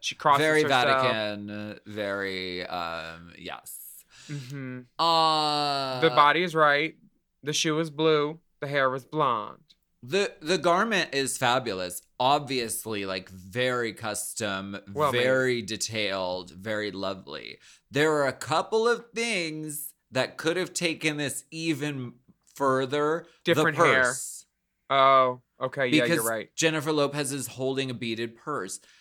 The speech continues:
Speaker 2: And just giving it that to say, "Oh, we're on a red carpet, it's a thing." And like you said,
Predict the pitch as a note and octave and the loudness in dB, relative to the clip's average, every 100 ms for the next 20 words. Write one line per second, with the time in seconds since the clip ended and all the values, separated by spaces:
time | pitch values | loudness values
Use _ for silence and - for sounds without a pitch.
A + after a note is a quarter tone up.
0 | _ _ D#3+ F3 C3 D#3+ F#3+ - B2+ E3+ | _ _ -2 0 0 0 0 -2 0 0
1 | F3+ F3 D#3+ B2+ C#3+ D#3 E3 C#3 D3+ C3+ | 0 -2 -4 0 0 0 -2 0 2 0
2 | - _ C#3+ D3+ D3 C#3 C3+ B2+ B2 A2+ | 0 _ 2 2 4 2 2 0 0 -2
3 | A2+ B2 A#2 B2 A2+ - A#2+ A#2 A#2 - | -4 -2 -2 -4 -4 -4 -6 -4 -8 -4
4 | A#2 F#2 - - - _ F3 F#3 F#3 D#3+ | -6 -6 -14 -20 -20 _ 2 4 2 -2
5 | A#2+ B2 C3 B2 A#2+ - C3 A#2 | -4 -2 -2 -4 -8 0 0 0